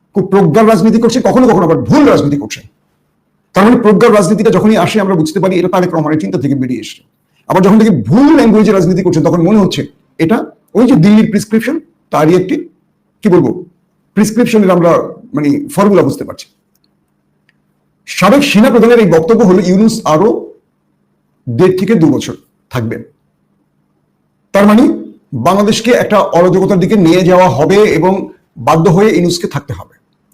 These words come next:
কারা নেবেন? এবং ইউনূস দেড় দুই বছর থাকার পর ইউনূসকে বাধ্য করা হবে আওয়ামী লীগকে রাজনীতিতে ফিরিয়ে আনার।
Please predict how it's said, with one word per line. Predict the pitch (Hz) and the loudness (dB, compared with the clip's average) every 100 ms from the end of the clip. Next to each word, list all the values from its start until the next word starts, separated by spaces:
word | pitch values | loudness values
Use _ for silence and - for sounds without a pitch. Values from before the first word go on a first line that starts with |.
| - | -6
কারা | 196 185 | 0 0
নেবেন? | 139 - - _ _ _ - | -2 -6 -16 _ _ _ -4
এবং | 180 190 | -2 0
ইউনূস | 208 247 | 2 2
দেড় | 196 190 | 2 2
দুই | 202 | 0
বছর | 185 196 | 0 -4
থাকার | - 160 202 | -4 -4 -2
পর | - - - _ _ _ _ _ _ _ _ _ _ - | -4 -10 -16 _ _ _ _ _ _ _ _ _ _ 0
ইউনূসকে | 208 254 269 | 2 4 2
বাধ্য | 170 185 175 | 0 2 2
করা | 220 196 | 2 2
হবে | 156 156 | 2 0
আওয়ামী | 160 165 | 0 2
লীগকে | 165 165 - - | 0 -2 -8 -6
রাজনীতিতে | 147 127 160 160 | -6 -4 -4 -4
ফিরিয়ে | 190 170 160 | -6 -2 -2
আনার। | - | -2